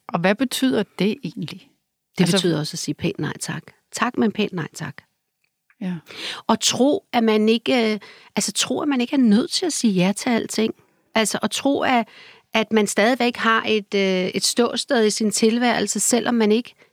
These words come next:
Speaker 2: hele tiden deltager i alting og bliver set i alting.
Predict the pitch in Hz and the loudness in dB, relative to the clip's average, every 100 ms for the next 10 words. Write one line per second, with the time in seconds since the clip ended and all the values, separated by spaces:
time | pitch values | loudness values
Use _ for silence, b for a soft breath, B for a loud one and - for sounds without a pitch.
0 | - 240 277 - 247 240 - - - 247 | 2 2 4 0 -2 -2 -6 -2 2 2
1 | 254 262 - 208 - - 233 226 226 202 | 2 -2 0 -2 -2 -4 0 2 2 2
2 | - 277 294 - 269 220 - - 240 | 2 0 0 -2 -2 -2 -2 -4 -4